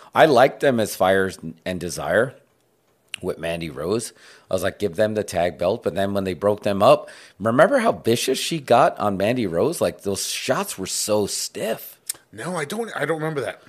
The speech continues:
Speaker 1: It was a great, like, when she turned
Speaker 2: Well,
Speaker 1: heel.
Speaker 2: when, when about was that happening?
Speaker 1: Uh, it was around the SummerSlam, probably not last SummerSlam, but the SummerSlam before.
Speaker 2: Yeah.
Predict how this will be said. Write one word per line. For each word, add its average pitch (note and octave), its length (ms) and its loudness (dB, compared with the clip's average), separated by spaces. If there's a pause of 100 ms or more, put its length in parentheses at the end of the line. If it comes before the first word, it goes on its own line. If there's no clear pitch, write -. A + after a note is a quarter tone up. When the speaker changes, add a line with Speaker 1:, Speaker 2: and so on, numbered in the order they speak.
(100)
Speaker 1:
It C3 80 2
was A#3 160 0
a - 20 4
great, A#2+ 420 2
like, G#2+ 200 2
when G#2+ 100 0
she F#3 240 -2
turned F#3+ 320 2
Speaker 2:
Well, D#3 140 6
Speaker 1:
heel. C#3+ 180 6
Speaker 2:
when, G3+ 140 6
when A3 120 2
about G3 200 4
was D#3+ 100 0
that D#3 140 0
happening? G2 300 -6 (480)
Speaker 1:
Uh, C3+ 300 10
it C#3+ 60 8
was C#3+ 160 4
around D3 460 6
the - 60 0
SummerSlam, A#2 880 2
probably A#2+ 280 4
not A2+ 200 2
last G#2 320 4
SummerSlam, F2 540 -4
but E2+ 140 -10
the E2+ 80 -10
SummerSlam F2 640 -6
before. D2+ 560 -6 (100)
Speaker 2:
Yeah. F#2+ 280 -16